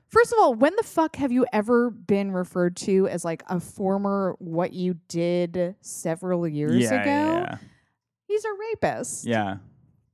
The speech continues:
Speaker 2: Mm-hmm.
Speaker 1: who happened to swim at one time. But the
Speaker 2: Right.
Speaker 1: fact that people are still calling him a former swimmer is so fucking weird.
Speaker 2: Yeah.
Speaker 1: Stop
Speaker 2: It's
Speaker 1: doing
Speaker 2: really
Speaker 1: that.
Speaker 2: bizarre.
Speaker 1: Like,
Speaker 2: Yeah.
Speaker 1: what did you do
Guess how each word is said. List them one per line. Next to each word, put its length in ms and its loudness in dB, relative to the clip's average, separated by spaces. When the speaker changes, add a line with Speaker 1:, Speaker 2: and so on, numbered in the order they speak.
Speaker 2:
Mm-hmm. 320 -6
Speaker 1:
who 240 2
happened 560 -4
to 260 -6
swim 580 -4
at 260 -2
one 280 -2
time. 440 -6
But 100 -8
the 60 -4
Speaker 2:
Right. 60 -2
Speaker 1:
fact 180 -2
that 80 -4
people 180 -4
are 80 -4
still 220 -6
calling 240 -6
him 100 -6
a 60 -6
former 420 -8
swimmer 400 -8
is 80 -8
so 240 -4
fucking 480 -10
weird. 340 -6
Speaker 2:
Yeah. 340 -6
Speaker 1:
Stop 440 -10
Speaker 2:
It's 120 0
Speaker 1:
doing 120 0
Speaker 2:
really 280 0
Speaker 1:
that. 400 2
Speaker 2:
bizarre. 640 0
Speaker 1:
Like, 80 6
Speaker 2:
Yeah. 260 4
Speaker 1:
what 120 -4
did 320 -4
you 120 0
do 680 -2